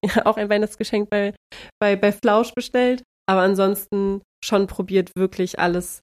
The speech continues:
lokal zu holen, genau aus diesen Gründen. Und das ist mir in unserer Freundschaft tatsächlich noch deutlicher geworden, als es mir vorher schon war. Einfach, ja, weil ich jetzt, äh, dich an meiner Seite sehe und weiß, mit was für Themen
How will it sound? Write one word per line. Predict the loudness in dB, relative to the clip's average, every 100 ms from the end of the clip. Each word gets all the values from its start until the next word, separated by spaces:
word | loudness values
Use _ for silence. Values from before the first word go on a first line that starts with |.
| -8
lokal | -6 -2 -4 -2
zu | -4
holen, | -2 -2
genau | 0 2 4 4
aus | 0
diesen | -4 -4
Gründen. | 0 -2 0 -2
Und | -2 -4
das | -8
ist | -6 -6 0
mir | 2 2 0 0
in | 0
unserer | 0 -4
Freundschaft | 0 0 0 -2 -4
tatsächlich | -6 -4 -4 -4
noch | -4 -4 2
deutlicher | 2 2 -4 -2
geworden, | -2 0 0 2 0
als | -2
es | -4 -4
mir | -2
vorher | 2 2 2
schon | -4 -6
war. | -2 0 -2 -6 _ _
Einfach, | -2 0 0 -2 -2
ja, | -2 0
weil | -2
ich | -2 -4
jetzt, | -6 -8 -16 _ _ _ -6
äh, | 0 0
dich | -2 -4
an | 0
meiner | 2 0
Seite | 0 -2 -2
sehe | -4 0 0 2 0 -2
und | 0 0 -2 -8 -4
weiß, | 0 0 0
mit | -4 -4 -4
was | -6
für | -6 -2 -2
Themen | 0 2 4 2 0 -4